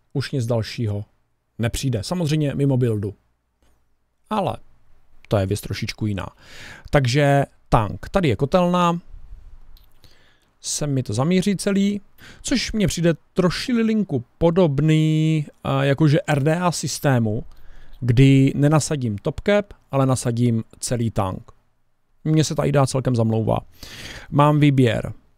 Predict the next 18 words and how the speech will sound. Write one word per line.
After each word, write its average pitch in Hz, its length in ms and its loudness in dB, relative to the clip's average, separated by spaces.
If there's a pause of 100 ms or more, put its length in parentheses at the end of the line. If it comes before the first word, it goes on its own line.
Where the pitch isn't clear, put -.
(680)
mléčný 160 640 0
versus 143 320 -2
čirý 120 240 -4
sklo. 170 360 -6
Já 151 80 0
mám 131 160 2
rád 117 180 0
ty - 100 -6
mléčný 156 400 0
skla, 156 440 0
takže 123 220 -2
asi - 220 -4
volba 120 260 0
celkem 113 340 -4
jistá 156 360 0
a - 120 -2
jasná. 196 640 0 (880)
Tak. - 260 2